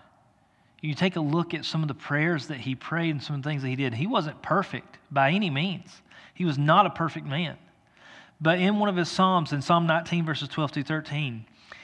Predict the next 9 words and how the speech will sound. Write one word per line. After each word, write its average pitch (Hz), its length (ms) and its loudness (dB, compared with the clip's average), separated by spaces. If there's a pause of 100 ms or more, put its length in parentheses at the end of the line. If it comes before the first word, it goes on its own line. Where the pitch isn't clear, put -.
(140)
he 175 140 -2
said, 151 220 0
"How 202 400 2
can 185 180 -2
I 175 140 4
know 160 320 2
all 156 340 4
the 170 100 -2
sins 143 680 -2